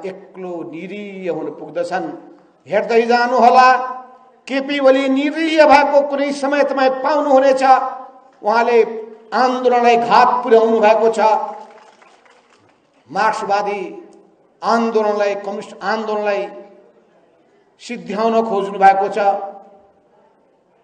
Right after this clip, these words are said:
लोकतन्त्रको मर्ममाथि प्रहार गर्नु भएको छ। यत्रो त्याग, तपस्या, बलिदानबाट हासिल गरेका सबै उपलब्धिहरू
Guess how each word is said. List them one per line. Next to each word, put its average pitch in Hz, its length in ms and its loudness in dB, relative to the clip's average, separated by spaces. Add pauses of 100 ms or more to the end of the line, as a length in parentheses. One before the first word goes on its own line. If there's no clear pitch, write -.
(120)
लोकतन्त्रको 226 2000 -2
मर्ममाथि 226 580 2
प्रहार 220 440 0
गर्नु 208 240 -2
भएको 202 320 2
छ। 202 100 -6 (1160)
यत्रो 214 280 -6
त्याग, 208 540 2
तपस्या, 196 440 -4
बलिदानबाट 196 960 -4 (520)
हासिल 214 360 -4
गरेका 214 460 -2
सबै 208 300 -4
उपलब्धिहरू 202 1120 -2